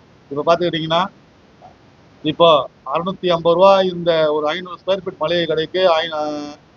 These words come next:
அறுநூத்தம்பது ரூபா இருந்த வரி, வருஷத்துக்கு ஒரு வாட்டி இருந்த வரி, இப்போது இரண்டாயிரம் ரூபாயாக உயர்த்தப்பட்டிருக்கிறது,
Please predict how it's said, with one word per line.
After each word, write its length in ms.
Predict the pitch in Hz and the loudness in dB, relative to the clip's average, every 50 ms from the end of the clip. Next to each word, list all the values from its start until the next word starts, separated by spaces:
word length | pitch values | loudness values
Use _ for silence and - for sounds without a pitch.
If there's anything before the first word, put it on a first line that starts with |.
| _ _ _ _ _ _ _ _ _ - _ - - - - _ - - - - | _ _ _ _ _ _ _ _ _ -20 _ -20 -20 -20 -20 _ -20 -16 -4 -2
அறுநூத்தம்பது 520 | 156 170 190 196 190 185 175 170 165 175 | 0 0 0 0 2 0 0 2 4 6
ரூபா 120 | 190 196 | 6 6
இருந்த 300 | 190 180 170 165 160 151 | 6 4 0 -2 -2 -2
வரி, 240 | 139 156 170 185 175 | 0 2 0 0 0
வருஷத்துக்கு 440 | 147 147 - - 180 - 160 143 151 | 0 -4 -4 -4 -6 -6 -4 -6 -4
ஒரு 80 | 151 160 | -4 -4
வாட்டி 180 | 165 160 156 | -4 -4 -6
இருந்த 220 | 151 139 139 139 131 | -8 -6 -4 -4 -2
வரி, 260 | 127 139 156 180 202 226 208 - _ _ _ _ _ _ _ _ _ _ | -2 0 2 2 0 0 -2 -8 _ _ _ _ _ _ _ _ _ _
இப்போது 420 | 143 151 147 - 170 170 170 180 196 208 220 220 _ _ _ _ _ _ _ _ _ _ _ _ _ _ _ _ _ _ _ _ _ _ _ _ - | -10 -10 0 4 4 4 4 4 0 0 -2 -6 _ _ _ _ _ _ _ _ _ _ _ _ _ _ _ _ _ _ _ _ _ _ _ _ -6
இரண்டாயிரம் 680 | 185 156 160 170 170 160 170 165 160 160 156 156 151 | -6 -4 -4 -4 0 2 4 4 4 4 0 -2 -4
ரூபாயாக 540 | 151 165 165 165 165 160 156 156 143 143 165 | -4 0 2 2 4 4 4 2 2 0 -2
உயர்த்தப்பட்டிருக்கிறது, 960 | 160 151 160 156 - - 139 - 135 123 123 113 110 110 113 127 147 156 135 | -4 -4 -6 -6 -6 -8 -8 -8 -8 -10 -8 -10 -8 -8 -6 -4 -4 -6 -6